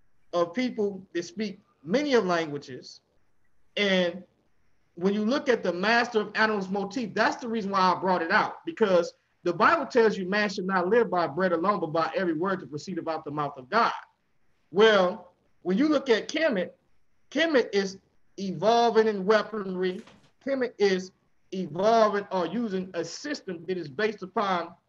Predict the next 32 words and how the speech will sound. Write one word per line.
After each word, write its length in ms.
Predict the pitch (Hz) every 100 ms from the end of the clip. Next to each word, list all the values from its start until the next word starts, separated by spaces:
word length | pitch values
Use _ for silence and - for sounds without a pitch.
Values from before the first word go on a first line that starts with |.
| _
bread, 500 | 170 247 262 190 170 - _ _ _ _ - - -
right? 340 | 147 175 185 190 - _ _ _ -
And 300 | 190 170 151
with 260 | 240 320
that 260 | 269 220 147
bread, 280 | 196 196 190
they're 160 | 202
using 320 | 180 226 196 185
that 240 | 240 -
bread 300 | 185 180 180
or 120 | 175 175
that 240 | 175 156
master 480 | 196 233 226 - 180 190
of 180 | 262 262 190
animals 340 | 185 180 165
to 120 | 190
control 680 | 190 151 - 247 185 147 147 _ _ _ _ _ 160
that 120 | 170
we 100 | 180
see. 160 | - 190
'Cause 140 | 175
if 80 | 151
a 80 | 156
person 280 | 254 311
can 140 | - 165
hunt, 340 | 180 277 190 - _ _ _ _ _ - -
definitely 440 | 202 302 311 202 185
if 100 | 165
they 120 | 220
can 160 | -
bring 240 | 156 202 185
food 500 | 247 285 226 180